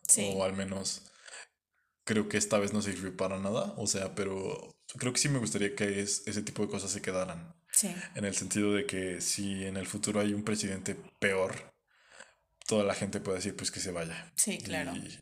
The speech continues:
Speaker 2: y, pues, que ya.
Speaker 1: No necesariamente esperar
Speaker 2: No
Speaker 1: todo el
Speaker 2: necesariamente,
Speaker 1: periodo
Speaker 2: ajá, sí,
Speaker 1: que,
Speaker 2: de que,
Speaker 1: que dura.
Speaker 2: pero que sea algo más fácil, ¿sabes? O sea, algo, algo más sencillo de hacer, ¿no?
Speaker 1: Ajá.
Speaker 2: Porque fue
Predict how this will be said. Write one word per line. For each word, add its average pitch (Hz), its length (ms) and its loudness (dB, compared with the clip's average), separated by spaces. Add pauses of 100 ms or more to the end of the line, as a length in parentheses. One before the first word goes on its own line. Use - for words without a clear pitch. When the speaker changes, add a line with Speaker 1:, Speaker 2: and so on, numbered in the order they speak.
Speaker 2:
y, - 360 -10 (240)
pues, - 180 -6
que 175 140 -4
ya. - 240 -8 (100)
Speaker 1:
No 190 140 2
necesariamente 185 680 0
esperar 170 460 -4
Speaker 2:
No 104 180 0
Speaker 1:
todo 101 220 2
el - 80 4
Speaker 2:
necesariamente, - 360 2
Speaker 1:
periodo - 280 2
Speaker 2:
ajá, 95 160 2
sí, 104 160 2
Speaker 1:
que, 98 120 0
Speaker 2:
de 90 80 -2
que, 92 100 -4 (100)
Speaker 1:
que 95 80 -2
dura. 90 160 -4
Speaker 2:
pero 113 180 4
que 110 80 -2
sea 120 120 4
algo 147 120 2
más 160 220 2
fácil, 98 460 4
¿sabes? 143 340 0
O 107 40 -2
sea, 98 520 -2 (880)
algo, 104 840 0 (720)
algo 110 240 2
más 127 180 4
sencillo 113 380 0
de 107 120 2
hacer, 92 380 0
¿no? 90 420 -6
Speaker 1:
Ajá. 98 160 -2
Speaker 2:
Porque 107 300 -2
fue 104 240 0